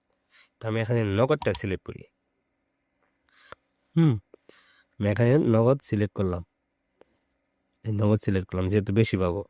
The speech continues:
আর ওটা যেহেতু সাতচল্লিশ পাবো, তো ওই ষাট পাবো, তো সেহেতু আমি এটাই সিলেক্ট করলাম।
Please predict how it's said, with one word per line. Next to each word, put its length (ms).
আর 160
ওটা 160
যেহেতু 140
সাতচল্লিশ 460
পাবো, 200
তো 120
ওই 80
ষাট 260
পাবো, 240
তো 340
সেহেতু 360
আমি 160
এটাই 260
সিলেক্ট 280
করলাম। 260